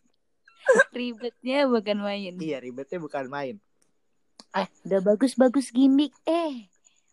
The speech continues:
Speaker 2: Iya,
Speaker 1: hostnya
Speaker 2: udah
Speaker 1: keluar.
Speaker 2: bagus-bagus gimmick. Gue error. Tiba-tiba sinyal gue hilang. Ya udah, nggak apa-apa. Itu cerita
Speaker 1: Nggak.
Speaker 2: singkat.
Speaker 1: Mm,
Speaker 2: Tapi ini,
Speaker 1: betul.
Speaker 2: Rin,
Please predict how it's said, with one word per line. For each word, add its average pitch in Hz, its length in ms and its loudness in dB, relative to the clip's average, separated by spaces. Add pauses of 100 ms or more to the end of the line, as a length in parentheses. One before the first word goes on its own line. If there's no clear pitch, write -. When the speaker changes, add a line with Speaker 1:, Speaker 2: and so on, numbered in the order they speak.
Speaker 2:
Iya, 233 280 -2
Speaker 1:
hostnya 202 260 -12
Speaker 2:
udah - 100 -12
Speaker 1:
keluar. 180 480 -6
Speaker 2:
bagus-bagus 170 260 -10
gimmick. 175 460 -2 (280)
Gue 143 360 0
error. 127 480 -2 (200)
Tiba-tiba 131 420 -10
sinyal 123 300 -8
gue 135 220 -2
hilang. 120 340 -8
Ya 117 160 -8
udah, 123 200 -10
nggak 110 140 -12
apa-apa. 113 340 -6
Itu 120 220 -12
cerita 135 580 -4
Speaker 1:
Nggak. 160 220 -18
Speaker 2:
singkat. 123 520 -6 (800)
Speaker 1:
Mm, 185 120 -16
Speaker 2:
Tapi 185 280 -6
ini, 180 200 -4
Speaker 1:
betul. 151 120 -10
Speaker 2:
Rin, 156 160 -4